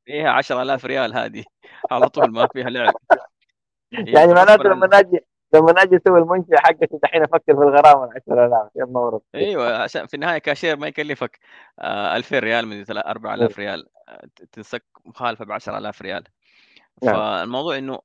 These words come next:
Speaker 1: صار ال-، التحول غصبًا عننا. آه،
Speaker 2: نعم.
Speaker 1: و-، واللي يقول لك،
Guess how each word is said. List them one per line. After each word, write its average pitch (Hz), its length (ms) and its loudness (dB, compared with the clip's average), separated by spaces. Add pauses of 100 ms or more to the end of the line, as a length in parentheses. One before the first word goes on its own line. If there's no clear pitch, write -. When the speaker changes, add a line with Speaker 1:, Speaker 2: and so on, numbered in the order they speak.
(200)
Speaker 1:
صار 135 380 -12
ال-، 117 200 -14 (760)
التحول 147 560 -12 (200)
غصبًا 101 580 -14
عننا. 98 420 -16 (340)
آه، - 320 -20
Speaker 2:
نعم. 92 100 -6 (560)
Speaker 1:
و-، 113 320 -16
واللي 135 200 -12
يقول 156 180 -12
لك، - 200 -14